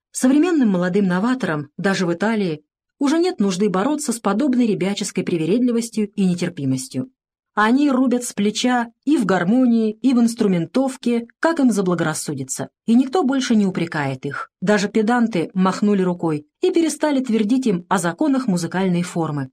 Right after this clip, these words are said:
которыми не пренебрегали даже величайшие мастера.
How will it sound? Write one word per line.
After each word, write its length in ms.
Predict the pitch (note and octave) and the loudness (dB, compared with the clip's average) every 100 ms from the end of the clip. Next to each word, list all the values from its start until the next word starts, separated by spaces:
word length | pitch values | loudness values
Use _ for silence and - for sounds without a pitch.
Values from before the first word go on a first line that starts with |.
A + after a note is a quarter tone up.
| _ | _
которыми 440 | G3+ G3 A3 G3 | 0 2 2 2
не 120 | G3 | 2
пренебрегали 720 | G3 F#3+ F#3 F3 F3 B3+ G3 - - | 2 2 0 0 0 2 0 -4 -4
даже 300 | F#3+ F#3 F#3 | -2 0 0
величайшие 640 | E3+ D3+ - F#3 G#3 G3 | -2 -2 -2 -2 0 -2
мастера. 460 | E3+ F3 E3+ C#3+ | -2 -2 -6 -6